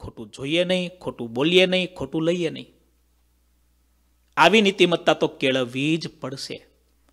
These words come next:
બાકી આ કોરોના છે ને, આ કુદરતી પ્રકોપ છે. ઠાકોરજી લાલ આંખો કરી છે હજી, હજી લાકડી નથી લીધી. એ જ્યારે લાકડી લેશે ને,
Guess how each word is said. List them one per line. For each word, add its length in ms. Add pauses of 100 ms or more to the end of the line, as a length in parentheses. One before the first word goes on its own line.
બાકી 340
આ 40
કોરોના 500
છે 180
ને, 160 (1160)
આ 40
કુદરતી 520
પ્રકોપ 460
છે. 320 (1080)
ઠાકોરજી 440
લાલ 220
આંખો 300
કરી 220
છે 140
હજી, 400 (340)
હજી 120
લાકડી 340
નથી 220
લીધી. 500 (280)
એ 100
જ્યારે 200
લાકડી 340
લેશે 300
ને, 340